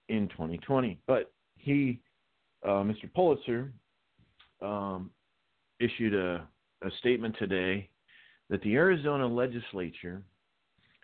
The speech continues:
has worked out something good with the Maricopa County, uh, Maricopa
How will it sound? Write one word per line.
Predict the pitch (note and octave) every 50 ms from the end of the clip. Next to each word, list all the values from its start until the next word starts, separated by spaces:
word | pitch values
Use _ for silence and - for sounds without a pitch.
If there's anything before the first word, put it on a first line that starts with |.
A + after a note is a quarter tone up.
| _
has | A#2+ A2+ G2
worked | G#2+ A#2+ B2+ B2+ B2+ -
out | B2 A2 A2 G#2 G#2 G#2 - _ _ _ _ _ -
something | - A2+ G2+ - G#2+ G2+ G#2 G#2 F#2+ - - - F#2+
good | G#2+ B2+ G#2+ G2 G2+ F#2+ F#2+ -
with | F#2+ G2 G2 - _ -
the | G#2+ G2+ G2 F#2+ F#2 F2 - _ _ _ _ _ _ _ _ _ _ _ _ _ -
Maricopa | A2+ A#2+ A#2+ A#2 A2+ -
County, | - A#2 A2+ A2 G#2+ G#2+ G#2 - _ _ _ _ _ _ _ _ _ _ _ _ _ _ _ _ _ _ _ _ -
uh, | F#2 F2 E2 D#2+ - - -
Maricopa | A2+ A#2+ C3+ D3+ D#3+ D3 - - D#3+ D#3 - -